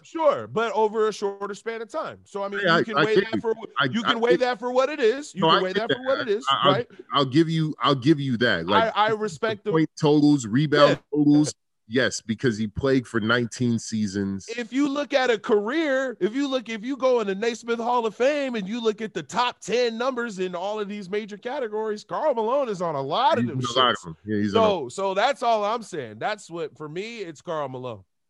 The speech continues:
Speaker 2: All right,
Speaker 1: Hundred percent.
Speaker 2: so that was my very, very, very,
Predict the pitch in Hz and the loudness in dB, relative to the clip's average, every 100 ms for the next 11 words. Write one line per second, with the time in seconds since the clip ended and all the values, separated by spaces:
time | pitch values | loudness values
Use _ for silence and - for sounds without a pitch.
0 | _ 131 180 214 185 - 165 156 127 139 | _ -2 2 2 2 0 2 2 0 2
1 | 175 202 165 156 160 156 147 120 101 92 | 4 2 0 2 4 4 4 2 -2 2
2 | 139 147 143 120 123 131 127 113 98 113 | 4 4 2 2 2 4 4 2 2 2
3 | 117 113 107 | 2 2 0